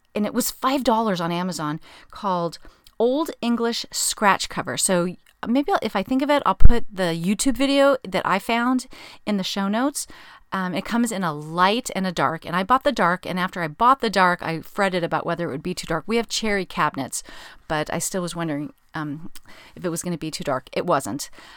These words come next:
Um, and you just put a little bit on, um, like, a cloth,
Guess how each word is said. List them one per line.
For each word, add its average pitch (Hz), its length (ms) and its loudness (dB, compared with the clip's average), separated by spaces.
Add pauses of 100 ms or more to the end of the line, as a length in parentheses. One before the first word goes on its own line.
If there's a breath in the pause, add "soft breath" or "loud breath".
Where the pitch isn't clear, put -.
(180 loud breath)
Um, 180 320 -6
and 196 140 -2
you 196 80 -4
just 277 280 0
put 277 240 8 (120)
a 185 40 -2
little 180 280 -2
bit 220 400 -4 (120)
on, 185 540 -2 (100)
um, 175 380 -6 (100)
like, 180 200 -8
a 208 40 -8
cloth, 190 640 -2